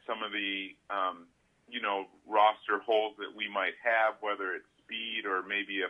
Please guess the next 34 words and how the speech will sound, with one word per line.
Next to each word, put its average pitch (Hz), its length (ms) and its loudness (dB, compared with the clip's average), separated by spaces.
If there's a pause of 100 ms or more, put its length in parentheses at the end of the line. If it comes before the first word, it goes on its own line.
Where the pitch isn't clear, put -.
power 101 280 4
bat 101 380 0
from 95 180 -10
the 92 80 -10
left 104 280 -4 (100)
side 101 300 0
or 92 100 -4
right 104 300 0 (120)
side, 101 460 2
or 90 300 -6 (340)
maybe 107 260 -6
one 104 240 -6
more 101 240 -4
arm 104 340 0
in 92 80 -12
the 92 100 -14 (120)
circle, 113 640 -2 (360)
or 98 100 -4
maybe 104 440 -2
someone 104 280 -4
defensively. 104 960 0 (420)
Um, 104 380 4 (880)
once 123 300 2
we 120 160 -6 (120)
key 123 200 -4
in 160 80 -8
on 135 180 -8
that, 104 300 0 (100)
what 104 280 -6
we 143 140 -6
try 127 260 -2
and 104 180 -4
do 107 280 -4
is, 98 180 0